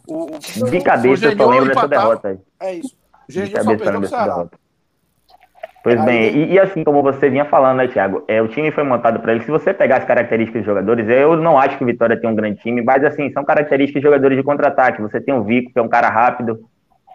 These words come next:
Speaker 2: pensa pouco, mas é um cara rápido, voluntarioso. É, você pega o Guilherme Rende, que é um volante rápido também, de boa transição. Você tem os laterais, que eu, eu detesto os laterais direitos do Vitória, mas todos são jogadores bons pra contra-ataque. O próprio Bocão, que não tem cérebro.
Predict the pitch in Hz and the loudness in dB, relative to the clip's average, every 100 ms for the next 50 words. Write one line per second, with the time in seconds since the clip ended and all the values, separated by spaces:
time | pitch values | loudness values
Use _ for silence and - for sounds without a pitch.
0 | _ 120 131 131 120 131 131 123 117 113 | _ -2 0 0 2 4 4 2 0 0
1 | 113 123 104 113 123 120 107 104 95 90 | 0 0 2 2 0 0 -2 -2 -2 -4
2 | - _ - 101 117 110 120 123 123 131 | -8 _ -2 0 2 2 2 4 4 4
3 | 113 104 104 95 - _ _ _ 107 107 | 2 0 0 -2 -6 _ _ _ 2 4
4 | 104 98 98 - 135 - 127 127 127 120 | 6 4 2 0 0 2 2 4 4 4
5 | 120 123 127 127 113 127 110 127 123 120 | 4 4 2 0 -2 -2 -2 0 2 4
6 | 117 120 - 104 120 - 107 107 107 113 | 4 2 -2 -2 0 0 -4 -2 -2 -2
7 | 117 107 110 117 113 107 101 - 131 123 | -2 0 0 0 0 -2 -4 -2 2 2
8 | 107 - - _ - 117 127 127 127 127 | 2 -4 -18 _ -4 0 0 0 2 2
9 | 123 117 117 120 113 - 117 113 147 151 | 2 2 4 2 0 -2 2 4 6 4
10 | 135 135 135 - 147 147 127 131 127 120 | 2 0 0 2 2 2 2 0 2 2
11 | 120 113 117 110 113 117 120 120 120 - | 2 2 0 0 -2 2 2 2 -2 0
12 | 147 139 127 127 117 120 101 113 127 - | 0 2 2 2 2 0 -2 0 0 -2
13 | 107 110 113 - 117 - - 123 - 120 | -4 -2 -2 0 0 -2 -2 -2 0 0
14 | 113 - 123 120 120 123 123 110 - 117 | 2 2 0 2 0 -2 -2 -6 2 4
15 | 117 101 101 98 - | 4 2 0 -4 -6